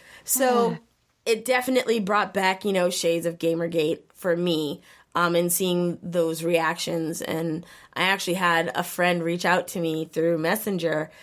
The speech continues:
Speaker 1: that was like, "Hey, there's some stuff going down right now, very Gamergate Junior-ish, and I'm, I'm just, like, telling everybody that I know to, like, be safe,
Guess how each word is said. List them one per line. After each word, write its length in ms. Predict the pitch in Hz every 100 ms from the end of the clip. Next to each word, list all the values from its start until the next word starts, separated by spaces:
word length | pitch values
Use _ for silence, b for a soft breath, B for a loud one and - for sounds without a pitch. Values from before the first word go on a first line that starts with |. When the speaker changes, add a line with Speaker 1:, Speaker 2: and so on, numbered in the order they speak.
| B _
Speaker 1:
that 60 | 175
was 120 | 170
like, 160 | 180
"Hey, 540 | 180 190 170 165 160 165 b b -
there's 180 | 160 175
some 100 | 170
stuff 320 | - 185 180
going 240 | 185 170
down 240 | 175 170 165
right 180 | 165
now, 280 | 147 160 156
very 320 | 160 165 170
Gamergate 720 | 185 160 165 165 165 165 165 -
Junior-ish, 880 | 165 170 165 156 151 156 - - - B B _
and 540 | 165 170 156 160 151 -
I'm, 340 | 165 165 160 -
I'm 200 | 165 156
just, 320 | 156 170 -
like, 200 | 160 151
telling 320 | - 160 156
everybody 420 | 156 156 151 156
that 120 | 151
I 80 | 151
know 180 | 151 156
to, 80 | 151
like, 280 | 151 151 147
be 140 | 156
safe, 500 | 156 - 156 156 156